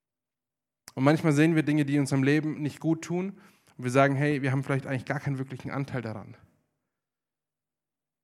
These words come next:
Aber dann darf ich trotzdem den ersten Schritt machen.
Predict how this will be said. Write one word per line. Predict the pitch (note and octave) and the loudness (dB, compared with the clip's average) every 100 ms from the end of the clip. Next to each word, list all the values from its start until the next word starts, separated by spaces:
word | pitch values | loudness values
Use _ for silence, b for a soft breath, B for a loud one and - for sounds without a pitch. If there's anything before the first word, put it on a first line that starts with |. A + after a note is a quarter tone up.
| _ _ _ _ _ | _ _ _ _ _
Aber | B2 A#2 | -6 -4
dann | A#2+ | -2
darf | A#2+ | -4
ich | A#2+ | -4
trotzdem | - C3 C3 B2 | -2 -2 -2 -4
den | A2+ A2 | -4 -6
ersten | A2+ - | -8 -12
Schritt | - B2 - | -14 -14 -14
machen. | A2 - | -18 -20